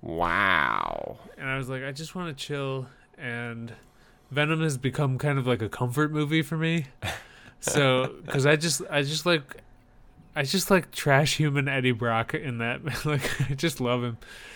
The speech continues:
Speaker 2: So I watched Venom on Disney Plus.
Speaker 1: Very nice. Very nice. Um, so I watched a bunch of racing. Who cares? Um, I watched Win the Weekend, which is still great. Uh, that, that YouTube series,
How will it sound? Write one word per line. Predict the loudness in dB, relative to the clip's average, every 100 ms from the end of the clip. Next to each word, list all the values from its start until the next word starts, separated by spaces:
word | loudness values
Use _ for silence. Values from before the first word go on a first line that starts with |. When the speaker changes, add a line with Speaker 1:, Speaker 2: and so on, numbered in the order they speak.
| -14
Speaker 2:
So | -2 2 4
I | 4
watched | 6 6 6
Venom | 2 2 0 -4 -8
on | -6 -2
Disney | -4 -4
Plus. | -6 -6 -6 -8 -16 -20 -20 -20 -20 _ _ _ -20 -12
Speaker 1:
Very | 0 4 6 4
nice. | -2 -8 -12 -12
Very | 0 4 4 4
nice. | 4 4 2 -2 -8 -12 -20 -20 -20 -20 -20 -20 -14 -14 -2
Um, | 4 8 8 8 4 -2
so | 4 8 8
I | 6 6 6
watched | 6 6 6 6 2 -2 0
a | 2
bunch | 6 4 4
of | 6
racing. | 8 8 4 2 2
Who | 0
cares? | 2 4 6 6 4 -2 0
Um, | 2 4 2 0
I | 0
watched | 4 6 6 4 0 -4
Win | 2 4
the | 6
Weekend, | 4 2 2 4 4 4
which | 0 -2
is | -6
still | -2 0
great. | 2 4 6 4
Uh, | 2
that, | 2 2 0
that | 0
YouTube | 0 -2 -2 -6 -4
series, | 0 2 0 -2